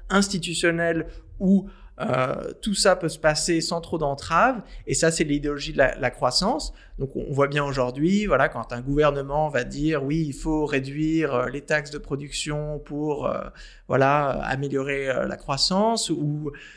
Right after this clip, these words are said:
il faut, euh, augmenter, euh, le pouvoir d'achat des consommateurs pour qu'ils, ils puissent consommer. »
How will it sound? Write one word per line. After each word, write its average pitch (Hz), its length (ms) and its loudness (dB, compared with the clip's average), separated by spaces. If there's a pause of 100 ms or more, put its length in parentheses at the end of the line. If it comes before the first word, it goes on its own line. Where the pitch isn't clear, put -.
(120)
il 156 120 2
faut, 165 520 4
euh, 127 160 4
augmenter, 156 800 0
euh, 123 240 2 (260)
le 151 180 0
pouvoir 151 380 0
d'achat 147 380 0
des 143 100 -2
consommateurs 143 720 -2
pour - 140 -20
qu'ils, 139 260 -6
ils 147 140 -10
puissent - 240 -6
consommer. » 151 760 0